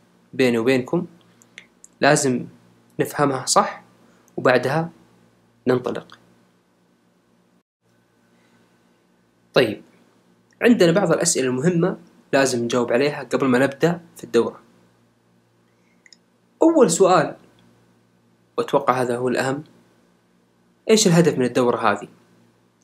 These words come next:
كثير من الناس يبغى يدخل مثلًا عالم ال، ال، الأردوينو، أو مثلًا يبغى يدخل عالم الروبوت مثلًا،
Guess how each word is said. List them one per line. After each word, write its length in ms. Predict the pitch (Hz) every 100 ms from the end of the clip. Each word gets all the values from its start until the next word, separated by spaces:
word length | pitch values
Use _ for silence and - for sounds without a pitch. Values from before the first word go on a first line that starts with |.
| _ _ _ _ _ _ -
كثير 340 | 160 247 220
من 120 | 175
الناس 640 | 156 156 185 196 - - _ _ _ _ _ _ -
يبغى 240 | 139 151
يدخل 240 | 175 170 143
مثلًا 400 | 131 131 120 135
عالم 200 | 135 127
ال، 200 | 120 -
ال، 280 | 123 123 -
الأردوينو، 840 | - - - - 135 131 127 110 107 _ _ _ _ _ _ _ - - -
أو 80 | 131
مثلًا 500 | 127 127 117 117 - _
يبغى 200 | 127 131
يدخل 220 | 131 131 127
عالم 280 | 127 127
الروبوت 480 | 131 131 135 120 -
مثلًا، 300 | 110 98 104